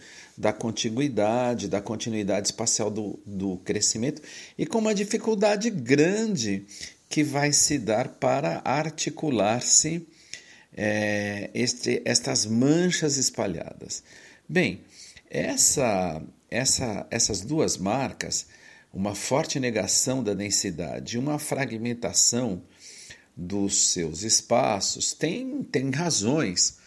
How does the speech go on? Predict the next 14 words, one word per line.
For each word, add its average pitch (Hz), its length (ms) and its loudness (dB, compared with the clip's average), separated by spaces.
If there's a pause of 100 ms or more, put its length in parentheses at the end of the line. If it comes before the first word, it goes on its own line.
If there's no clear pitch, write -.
(500)
é, 95 460 -2
que 131 160 0
vale 117 340 2
a 214 60 -2
pena 180 400 -2
mencionar, 175 880 -2
porque - 220 -12
são 92 160 -4
razões 98 680 -2 (520)
que 143 100 -4
estão 160 280 2
um 160 60 0
pouco 160 460 2
aí 117 420 4